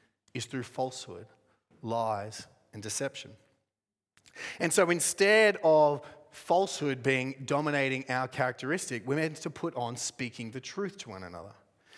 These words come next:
Now, that line there is actually quoted directly from the prophet Zechariah when he's looking at this new Jerusalem coming forward. And in Zechariah, it says the same thing.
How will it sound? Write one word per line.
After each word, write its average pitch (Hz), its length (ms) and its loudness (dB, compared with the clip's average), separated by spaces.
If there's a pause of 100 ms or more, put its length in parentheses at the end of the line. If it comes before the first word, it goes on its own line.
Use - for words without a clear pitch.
(220)
Now, 143 120 2
that 165 260 6
line 165 320 4
there 139 180 4
is 131 100 0
actually 139 320 -2
quoted 160 400 0
directly 143 480 0
from 131 400 -2
the 131 80 -2
prophet 143 380 -2
Zechariah 135 640 -2 (380)
when 147 160 0
he's 139 160 -2
looking 165 380 -2
at 143 120 -2
this 139 220 -2
new 165 360 -2
Jerusalem 156 640 -2
coming 139 360 -4
forward. 117 580 -4 (380)
And 147 160 2
in 147 100 0
Zechariah, 175 480 6
it 135 60 -4
says 147 200 -2
the 156 80 -2
same 156 320 -2
thing. 131 380 -8